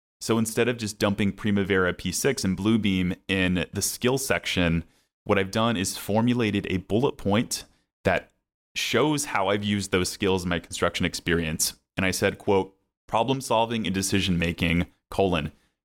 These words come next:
analyzed data from Primavera P six and Bluebeam to make informed decisions and resolve issues in a dynamic construction environment."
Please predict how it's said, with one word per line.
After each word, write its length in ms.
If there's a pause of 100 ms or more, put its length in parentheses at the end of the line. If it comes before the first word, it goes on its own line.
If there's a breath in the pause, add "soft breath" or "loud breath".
(600)
analyzed 720
data 340
from 260
Primavera 680
P 180
six 340
and 140
Bluebeam 480 (180)
to 140
make 180
informed 380
decisions 580
and 140
resolve 400
issues 420
in 120
a 40
dynamic 540
construction 560
environment." 560